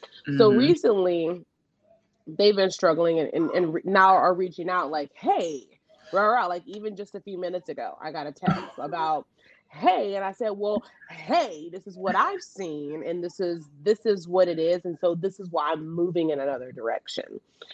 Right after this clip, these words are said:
Speaker 1: Oh my gosh, wow. Okay, now, now you are starting to process. It's now, it's like, "Well,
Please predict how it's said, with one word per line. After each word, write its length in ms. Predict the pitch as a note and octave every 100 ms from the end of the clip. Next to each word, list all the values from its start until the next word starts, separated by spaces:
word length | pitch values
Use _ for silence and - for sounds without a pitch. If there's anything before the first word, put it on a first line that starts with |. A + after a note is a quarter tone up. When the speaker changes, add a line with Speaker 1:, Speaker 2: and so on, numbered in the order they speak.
| - _ _ -
Speaker 1:
Oh 160 | F#3+
my 140 | G#3 F3+
gosh, 480 | F#3 D3+ - - - _
wow. 640 | D3 C#3 F3 D#3+ - - - - _ _
Okay, 580 | F3+ E3 - G#3+ - A#2+ F3
now, 300 | G3+ G#3 F#3+
now 400 | G#3+ A3 C4 D#4
you 260 | B3+ C4 C4+
are 100 | A#3
starting 360 | A#3+ G3+ F3+
to 120 | D#3+
process. 680 | C#3+ - E3 C#3+ - - _ _
It's 160 | -
now, 240 | F#3 F3+ F3+
it's 140 | -
like, 160 | F3 E3+
"Well, 180 | D#3